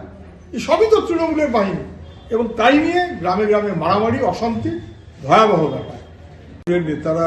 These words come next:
এখন নাম কাটাবার জন্য লাইনে দাঁড়িয়ে পড়েছে। কদিন আগে নাম তোলার জন্য লাইনে দাঁড়িয়েছিল।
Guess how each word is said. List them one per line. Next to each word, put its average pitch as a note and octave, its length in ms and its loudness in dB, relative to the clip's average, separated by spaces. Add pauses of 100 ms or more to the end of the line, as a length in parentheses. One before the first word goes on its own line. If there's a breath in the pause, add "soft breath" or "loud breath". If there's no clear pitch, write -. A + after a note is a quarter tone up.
এখন F3 300 -4 (240)
নাম C#3+ 160 -4 (100)
কাটাবার D#3+ 440 -4
জন্য E3 220 -4
লাইনে E3 380 2
দাঁড়িয়ে C#3+ 340 2
পড়েছে। A2+ 320 -8 (580)
কদিন C3 300 -4
আগে D#3+ 220 -2 (180)
নাম C#3+ 240 -4 (160)
তোলার E3+ 320 0
জন্য F#3 220 -6
লাইনে D#3 320 2
দাঁড়িয়েছিল। A#2+ 480 -4